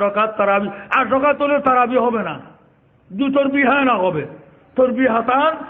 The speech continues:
বা তরবি হাতাইন হবে, তারাবি হবে না। এই আট রাকাত নামাজ নবী যে পড়তেন,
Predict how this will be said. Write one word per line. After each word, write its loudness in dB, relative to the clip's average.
বা 0
তরবি 0
হাতাইন 0
হবে, -4
তারাবি 2
হবে 2
না। -8
এই 4
আট 2
রাকাত -2
নামাজ 0
নবী -4
যে -2
পড়তেন, 2